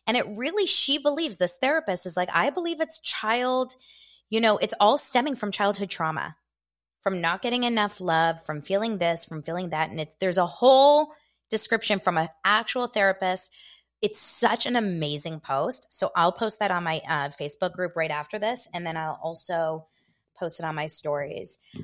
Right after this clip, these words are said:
um, 'cause I think you guys need to see it. It's really, really crazy. Um, okay, so can someone make a show about influencers? I wanna see how unhinged their lives are making TikToks. That would be an amazing idea, right?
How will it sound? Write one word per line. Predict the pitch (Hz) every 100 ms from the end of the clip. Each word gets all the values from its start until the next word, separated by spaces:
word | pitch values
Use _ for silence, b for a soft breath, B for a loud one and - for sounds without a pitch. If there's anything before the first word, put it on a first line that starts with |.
| -
um, | 185 180 151 143 - _ _ _ _ _ -
'cause | 185
I |
think | 180 190 170
you |
guys | 175 156
need | 151
to | 135
see | 135 120
it. | 92
It's | 139
really, | 156 151 151 147 143
really | 131 135 135
crazy. | 135 123 101 101 _ _ _ _ _ _ _ _ B B B B -
Um, | 202 202 180 170 - _ _ _ _ _ _ -
okay, | 208 - 143 -
so | - 254 226 214 202 196 - - _ _ _ _ _ _ _ _ _ _ _ _ -
can | 208
someone | - 233 247 254
make | 247 226 -
a |
show | 202 - 185
about | 185 170 165
influencers? | 202 202 190 165 160 165
I | 165
wanna | 165 165
see | -
how | 170 160 160
unhinged | 160 156 143 160 156 151
their | 151
lives | 156 147 147
are | 143
making | 147 143 160
TikToks. | 160 - 123 -
That | 160
would | 208
be | 214
an | 175
amazing | 147 143 127 127 120 123
idea, | 117 120 - 82
right? | 120 147